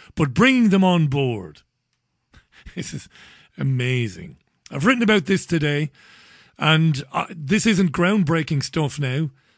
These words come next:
but it's worth hearing anyway. Effectively, this is the Ministry of Truth as dreamed up by George Orwell. Because Twitter and Facebook have basically taken total control of public discourse.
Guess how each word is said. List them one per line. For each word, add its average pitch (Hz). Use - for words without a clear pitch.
but 165
it's 143
worth 185
hearing 165
anyway. 131
Effectively, 170
this 165
is 208
the 185
Ministry 175
of -
Truth 185
as 147
dreamed 185
up 160
by 131
George 135
Orwell. 123
Because 160
Twitter 208
and 160
Facebook 147
have 143
basically 196
taken 180
total 208
control 175
of 120
public 135
discourse. -